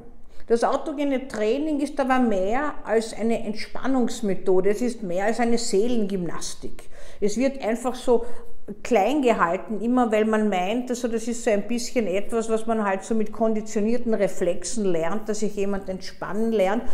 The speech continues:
Und wenn es einem dann schlecht geht, dann macht man das, so wie positives Denken. Positives Denken wirkt immer, nur dann, wenn man es braucht, nicht.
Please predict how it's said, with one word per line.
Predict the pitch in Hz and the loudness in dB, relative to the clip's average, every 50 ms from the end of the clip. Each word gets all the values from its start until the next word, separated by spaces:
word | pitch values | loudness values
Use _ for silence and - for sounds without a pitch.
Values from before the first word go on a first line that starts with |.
| - - - | 4 6 4
Und | - 254 247 208 | 4 4 4 4
wenn | 233 254 294 | 4 2 2
es | 294 - | 2 2
einem | 277 262 254 233 | 2 2 2 2
dann | 220 214 202 | 2 0 0
schlecht | - - - 170 165 165 196 - - - | 0 0 0 0 0 0 2 4 4 4
geht, | 226 220 - - | 4 4 4 4
dann | - 180 | 4 2
macht | 165 147 - - - - - | 2 0 -2 -4 -4 -6 -4
man | - 175 165 | -4 -2 -2
das, | 139 139 143 - | -2 -4 -6 -2
so | - 233 | 0 0
wie | 220 | 0
positives | - - 214 214 247 226 - 226 202 - 202 190 190 185 - - - | 2 4 4 4 4 2 2 0 0 0 0 -2 -4 -4 -4 -4 -6
Denken. | 151 131 127 - - - - - - - - - - - | -8 -8 -8 -8 -10 -10 -10 -4 -4 -4 -2 0 2 4
Positives | 233 262 262 311 254 - 285 262 269 262 262 - | 4 4 4 2 0 0 0 0 0 -2 0 0
Denken | - 202 226 - - - 277 254 | 0 2 2 2 0 2 2 4
wirkt | 254 262 254 262 - - | 6 6 6 4 6 4
immer, | - 262 277 269 247 | 2 2 2 2 4
nur | 233 220 214 | 4 4 4
dann, | 202 196 175 190 220 | 4 2 2 2 2
wenn | 226 233 233 | 2 2 4
man | 233 233 | 2 4
es | 226 - - | 4 4 4
braucht, | - - 156 175 202 196 - - - | 6 4 6 6 4 4 4 4 4
nicht. | 214 233 226 - - - - | 4 4 4 2 2 0 -2